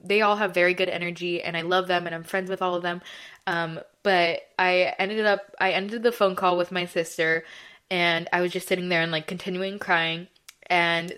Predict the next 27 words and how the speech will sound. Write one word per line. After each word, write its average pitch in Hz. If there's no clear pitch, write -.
somebody, 240
like, 208
came 240
up 240
to 240
me 220
who's, 214
like, 208
kind 370
of 392
just 370
an 311
acquaintance 190
to 214
me. 196
And 254
she -
was 294
like, 311
"Oh, 320
what's 320
wrong?" 320
And 262
I 262
literally 262
just, 285
like, 254